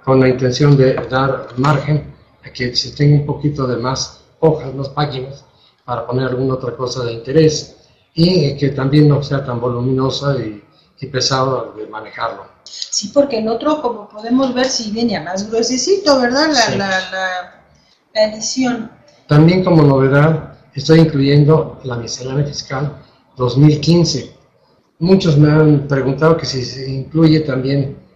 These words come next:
Speaker 1: los, eh, ¿cómo se dice? La, los cambios que ha habido
Speaker 2: Ajá.
Speaker 1: a la miscelánea. No, porque nunca acabaríamos de, de tener, eh, listo esto. Exclusivamente es la miscelánea fiscal,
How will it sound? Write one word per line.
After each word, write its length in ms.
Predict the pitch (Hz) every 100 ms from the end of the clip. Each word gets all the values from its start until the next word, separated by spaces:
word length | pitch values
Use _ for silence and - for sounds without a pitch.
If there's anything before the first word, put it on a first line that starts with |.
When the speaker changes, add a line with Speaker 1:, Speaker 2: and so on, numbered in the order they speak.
| _ -
Speaker 1:
los, 400 | 117 110 110 113
eh, 260 | 110 101 98 _ _ _ _ _ _ _ _
¿cómo 140 | 127
se 140 | 117 117
dice? 240 | - 170
La, 240 | 139 - - _ _ _ _ _
los 140 | - 151
cambios 300 | 175 170 147
que 100 | 160
ha 40 |
habido 340 | 156 160 131 135
Speaker 2:
Ajá. 560 | - - - - -
Speaker 1:
a 40 | 123
la 100 | 120
miscelánea. 640 | 123 135 139 151 151 143 - _ _
No, 400 | 131 151 180 190 - - - -
porque 260 | 139 - 143
nunca 280 | 170 170 131
acabaríamos 600 | - 123 135 135 131 107
de, 200 | 101 90 - - - _ _ -
de 60 |
tener, 320 | 127 127 131 127
eh, 200 | 107 101
listo 400 | 101 120 - -
esto. 220 | - - - _ _ _
Exclusivamente 880 | 139 117 139 139 190 175 156 165 160
es 60 | 151
la 140 | 147
miscelánea 540 | 113 113 - 131 147 143
fiscal, 640 | - - - 180 - -